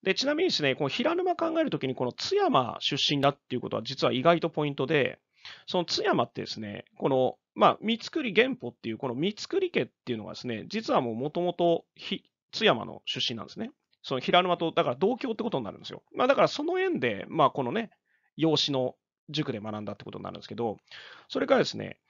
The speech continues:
まあ、その宇田川家っていう結構こう蘭学で有名な、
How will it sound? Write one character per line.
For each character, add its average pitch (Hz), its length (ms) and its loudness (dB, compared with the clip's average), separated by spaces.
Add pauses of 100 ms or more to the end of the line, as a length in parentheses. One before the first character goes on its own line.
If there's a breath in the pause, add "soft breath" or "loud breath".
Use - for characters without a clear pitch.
(140)
ま 196 100 2
あ、 180 40 0
そ 190 80 2
の 160 180 0
宇 233 100 4
田 427 140 4
川 427 180 4
家 180 100 4
っ - 40 0
て - 160 -8
い 110 40 0
う 107 60 -4
結 117 160 -2
構 117 140 -4
こ 107 220 -4
う - 40 -8
蘭 185 160 8
学 202 200 0
で 170 80 4
有 165 180 4
名 165 160 4
な、 147 260 4